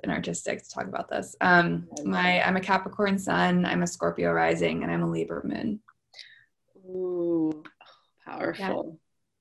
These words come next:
Speaker 1: Yeah. Yes.
Speaker 2: Love
Speaker 1: What are
Speaker 2: it.
Speaker 1: you?
Speaker 2: I'm a Virgo sun, Aries moon, and Virgo rising.
Speaker 1: Woo! Love it.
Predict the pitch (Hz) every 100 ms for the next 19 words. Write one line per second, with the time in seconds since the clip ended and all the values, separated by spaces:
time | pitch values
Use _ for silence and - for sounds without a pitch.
0 | _ 196 208 196 190 - - - - -
1 | 196 214 208 208 190 208 - _ _ _
2 | _ - - 190 196 196 190 185 190 -
3 | 170 160 185 175 175 196 220 - 214 180
4 | 180 185 - 175 170 175 175 170 170 170
5 | 170 - 139 - - - - - _ _
6 | _ _ 285 359 453 523 554 480 - -
7 | - 185 180 175